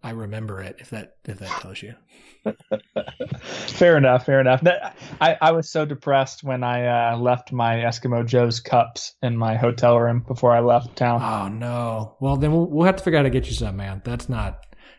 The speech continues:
Speaker 1: they've got plenty. <laughs>
Speaker 2: Awesome. Appreciate it.
Speaker 1: Hey, man. Uh, thanks for joining us today, and, uh, look forward to following you and the rest of, rest of the Golf Channel coverage of,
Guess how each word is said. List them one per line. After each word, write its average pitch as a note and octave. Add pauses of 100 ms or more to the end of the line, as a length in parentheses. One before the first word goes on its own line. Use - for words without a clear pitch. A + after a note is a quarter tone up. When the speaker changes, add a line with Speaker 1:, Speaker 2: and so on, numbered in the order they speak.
Speaker 1:
they've C#3
got C3
plenty. G#2 (320)
<laughs> - (1040)
Speaker 2:
Awesome. B2
Appreciate A#2+
it. A#2+ (460)
Speaker 1:
Hey, C#3+
man. C3
Uh, D3+
thanks E3+
for F#3
joining D#3+
us D#3
today, D3+
and, B2+
uh, B2+ (320)
look C3+
forward C#3+
to C#3 (380)
following D3
you D3
and C#3
the C3+
rest C3+
of, C3
rest C3+
of A#2
the B2
Golf A#2
Channel B2
coverage A#2+
of, A2+